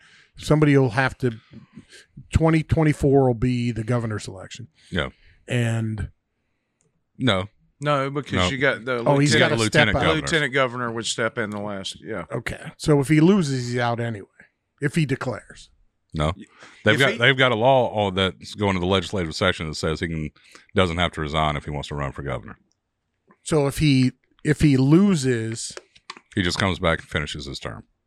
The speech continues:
Speaker 1: so if he loses the nomination or loses in the general,
Speaker 2: Yeah.
Speaker 1: he just goes back and continues on as governor.
Speaker 2: Yeah.
Speaker 1: Which is, I don't know why that isn't just normal.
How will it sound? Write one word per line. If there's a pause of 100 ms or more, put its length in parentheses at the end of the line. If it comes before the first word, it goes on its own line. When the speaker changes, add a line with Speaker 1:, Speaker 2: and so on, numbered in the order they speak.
(180)
Speaker 1:
so
if
he
loses
the (120)
nomination
or
loses
in
the
general, (640)
Speaker 2:
Yeah. (140)
Speaker 1:
he
just
goes
back
and
continues
on
as
governor.
Speaker 2:
Yeah. (120)
Speaker 1:
Which
is, (320)
I
don't
know
why
that
isn't
just
normal.